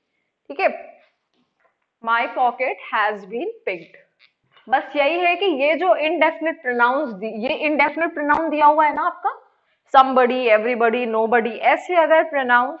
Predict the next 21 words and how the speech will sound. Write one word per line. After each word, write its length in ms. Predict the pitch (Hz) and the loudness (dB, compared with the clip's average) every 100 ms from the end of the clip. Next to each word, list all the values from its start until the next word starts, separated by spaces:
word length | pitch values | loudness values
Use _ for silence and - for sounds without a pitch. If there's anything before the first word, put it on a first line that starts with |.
| _ | _
दिए 240 | 214 226 240 | -12 -8 -8
होंगे 480 | 240 214 202 240 403 - _ - | -8 -14 -8 -8 -8 -14 _ -20
तो 60 | |
आपको 460 | 302 220 233 - 339 | -4 0 0 -2 -8
क्या 180 | 330 294 | -4 -4
करना 300 | 302 311 320 | -4 -6 -6
है, 260 | 311 339 370 | -8 -10 -10
इसको 440 | 294 - _ 349 370 403 403 - _ _ _ _ _ _ _ _ _ _ _ _ 220 _ - | -14 -20 _ -6 -4 -4 -8 -20 _ _ _ _ _ _ _ _ _ _ _ _ -20 _ 2
objective 720 | 254 254 214 269 320 - 403 392 | 6 6 2 0 0 0 -2 -2
form 240 | 330 294 277 | 2 2 2
पे 120 | 269 247 | -2 0
यानी 220 | 247 285 294 | 0 -2 -10
इसका 380 | 294 _ 339 349 | -16 _ -2 -2
जो 160 | 330 | -2
है 220 | 294 285 294 | -6 -4 -6
passive 360 | 269 254 262 330 | -2 -2 -2 -6
voice 220 | 311 302 | -6 -8
में 100 | 294 | -10
change 320 | 277 269 254 247 | -10 -8 -10 -6
करते 380 | 240 226 269 285 | -6 -4 -6 -4
time 300 | 277 262 | -2 -2